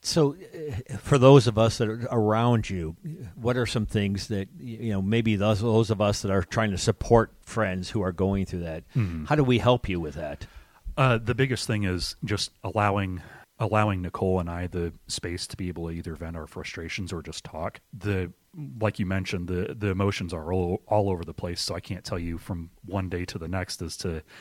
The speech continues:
Speaker 2: how exactly we're going to feel, and if there's other couples who have gone through the same thing, I'm sure they feel the same way. We always appreciate that people encourage us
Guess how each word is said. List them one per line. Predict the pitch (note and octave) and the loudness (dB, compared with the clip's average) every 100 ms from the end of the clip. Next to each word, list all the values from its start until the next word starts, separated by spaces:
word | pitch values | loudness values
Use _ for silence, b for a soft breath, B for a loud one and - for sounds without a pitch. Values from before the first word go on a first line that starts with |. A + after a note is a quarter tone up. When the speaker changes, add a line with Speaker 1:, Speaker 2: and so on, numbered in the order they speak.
| B B | B B
Speaker 2:
how | - F#2+ | -2 -2
exactly | F2+ F2 F2+ - F2+ | 0 -4 -4 -4 -4
we're | E2+ | -6
going | F#2 F2 D#2 | -6 -6 -8
to | |
feel, | - A2 F2+ | -4 -2 0
and | F2 | -2
if | E2+ - | -6 -8
there's | F2 E2 - - | -8 -6 -8 -6
other | G2 F2 | -6 -6
couples | - F#2 E2+ - | -6 -6 -6 -6
who | F2 | -6
have | D#2+ | -4
gone | F2 | -6
through | F2 G#2 | -4 -4
the | D#2+ | -4
same | - D#2+ | -8 -8
thing, | - G#2+ E2+ E2 - | -4 -4 -4 -8 -10
I'm | F2 D#2 | -12 -10
sure | - G#2 F2 | -6 -4 -4
they | E2 | -6
feel | G2 D#2 | -8 -8
the | D#2 | -8
same | F2 D#2 | -8 -6
way. | E2+ F#2+ D#2 - | -4 -4 -4 -8
We | G#2 G#2+ G#2 | -4 -2 0
always | G#2 G#2+ G#2 F#2 | 0 0 0 -2
appreciate | G2 - A2+ G#2 - A#2 A2+ _ F#2+ | -6 -6 -4 -4 -4 -4 -4 _ -10
that | G2 F#2+ _ - | -8 -8 _ -12
people | - F#2 G2 F#2 - _ | -8 -6 -6 -8 -10 _
encourage | F2+ - A#2 G#2 F#2+ | -14 -6 -2 -2 -2
us | G2 F2+ - - | -4 -6 -6 -8